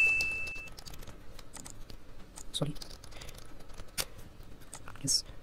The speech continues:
तो हम लोग sign in कर गया using, uh, जो Microsoft account था। तो अभी यहाँ पे हम लोग को एक, uh, mail ID डालना है,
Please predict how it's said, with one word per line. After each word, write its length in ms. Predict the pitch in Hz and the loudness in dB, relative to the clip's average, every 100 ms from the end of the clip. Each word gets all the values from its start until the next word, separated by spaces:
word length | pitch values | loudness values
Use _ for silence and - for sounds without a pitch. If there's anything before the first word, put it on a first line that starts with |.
| - - - - - | -10 -12 -10 -10 10
तो 80 | 151 | 12
हम 60 | 151 | 12
लोग 220 | 147 - | 12 12
sign 320 | - 127 120 | 12 12 12
in 140 | 131 131 | 12 12
कर 180 | 135 | 12
गया 300 | 135 139 160 190 - - | 12 12 12 12 8 12
using, 540 | 123 120 123 127 131 | 12 12 12 12 12
uh, 260 | 135 123 113 | 12 12 12
जो 440 | 113 - 117 117 | 12 12 12 12
Microsoft 400 | 117 117 117 123 | 12 12 12 12
account 380 | 113 104 123 127 | 12 12 12 12
था। 180 | - 160 - - - - - - | 12 12 10 0 8 10 10 12
तो 80 | 147 | 12
अभी 120 | 139 | 12
यहाँ 120 | 139 | 12
पे 80 | 135 | 12
हम 140 | 135 131 | 12 12
लोग 100 | 127 | 12
को 100 | 143 | 12
एक, 260 | 135 - | 12 12
uh, 180 | 123 113 | 12 12
mail 280 | 113 117 123 | 12 12 12
ID 180 | 127 131 | 12 12
डालना 320 | 135 135 135 | 12 12 12
है, 200 | 139 | 12